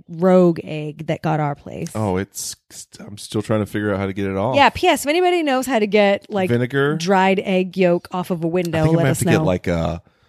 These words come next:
Speaker 2: like, a, a squeegee blade almost.
Speaker 1: Oh.
Speaker 2: Like you're
Speaker 1: Oof.
Speaker 2: at, like you're the guy at one of those,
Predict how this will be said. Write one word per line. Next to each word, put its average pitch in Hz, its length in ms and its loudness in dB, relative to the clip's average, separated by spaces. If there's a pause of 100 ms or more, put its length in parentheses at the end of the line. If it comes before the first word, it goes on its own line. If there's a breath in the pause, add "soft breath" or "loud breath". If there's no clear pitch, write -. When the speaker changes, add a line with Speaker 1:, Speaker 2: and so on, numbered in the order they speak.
(280)
Speaker 2:
like, - 140 -8
a, 82 140 -2 (220)
a - 60 -10
squeegee 104 800 -2
blade 95 640 0
almost. - 800 -8
Speaker 1:
Oh. 160 400 -2 (220)
Speaker 2:
Like 160 160 0
you're 170 200 4
Speaker 1:
Oof. 92 320 0
Speaker 2:
at, - 80 -18
like 107 200 -2
you're 110 80 4
the 101 100 2
guy 95 300 4
at - 260 0
one 95 100 -2
of 90 120 -2
those, 87 420 0